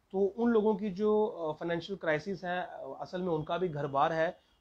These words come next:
तो वो भी बुरी तरह से प्रभावित हो रहे हैं। तो उस point को भी जो है कहीं ना कहीं इस बार consider किया जाएगा। हालांकि, अ, बहुत सी मैंने reports देखी हैं कि वो भी ये कह रहे हैं कि लॉकडाउन नहीं हटेगा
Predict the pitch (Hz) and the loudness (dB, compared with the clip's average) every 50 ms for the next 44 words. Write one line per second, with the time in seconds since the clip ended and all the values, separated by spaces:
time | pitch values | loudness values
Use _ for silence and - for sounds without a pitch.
0 | _ - 160 147 156 175 175 202 214 170 180 170 175 - 170 165 170 165 202 175 | _ -8 -6 -2 0 0 2 2 2 2 4 2 2 2 0 -2 -4 -4 -6 -6
1 | 175 156 139 139 147 151 196 185 - - _ 170 190 214 196 165 170 165 147 151 | -6 -4 -2 0 0 0 -2 -4 -6 -10 _ 0 2 2 2 2 2 0 -2 -2
2 | 160 196 202 - _ _ _ _ _ _ _ _ 226 226 240 240 247 247 247 247 | -2 -4 -4 -6 _ _ _ _ _ _ _ _ 10 12 12 12 12 10 8 4
3 | - _ _ _ _ _ _ _ - 254 262 - - - - _ _ _ _ _ | -2 _ _ _ _ _ _ _ -6 -6 -6 -6 -8 -14 -18 _ _ _ _ _
4 | _ _ _ _ - 196 208 254 247 240 254 233 185 214 190 185 202 175 185 196 | _ _ _ _ 2 4 4 4 4 6 6 6 6 6 4 4 4 4 4 2
5 | 185 - 185 175 185 190 185 190 180 180 202 - - - - 147 165 175 170 - | 2 0 -2 0 0 0 -2 -2 -4 -4 -4 -4 -6 -10 -2 2 2 2 2 0
6 | 160 156 - - 156 185 185 175 - 175 175 175 156 147 135 123 117 120 120 123 | -6 -8 -8 -4 -4 -4 -4 -4 -4 2 2 4 4 4 0 -2 -4 -8 -4 -2
7 | 151 165 170 165 - 208 208 202 - _ _ _ _ _ _ _ 147 151 151 151 | 0 0 0 0 0 -2 -2 -2 -4 _ _ _ _ _ _ _ -2 2 2 4
8 | 151 151 156 208 202 - 196 190 190 185 185 175 175 - 165 175 160 - - 156 | 4 4 2 2 2 2 0 2 4 4 2 2 0 -2 -2 -4 -4 -4 -6 -6
9 | 143 - 185 175 175 175 160 - 185 180 160 156 147 170 180 180 185 165 - 160 | -6 -4 -4 -4 -4 -4 -4 -6 -6 -4 -2 -2 -2 0 0 0 0 0 0 -2
10 | 151 156 160 175 170 185 180 165 139 135 135 151 180 208 202 165 139 165 190 180 | 0 0 -2 -2 -4 -4 -2 -2 -2 0 0 0 0 2 2 0 2 0 0 0
11 | 160 - 160 156 147 160 185 220 226 | 0 0 -2 -2 0 0 0 0 -2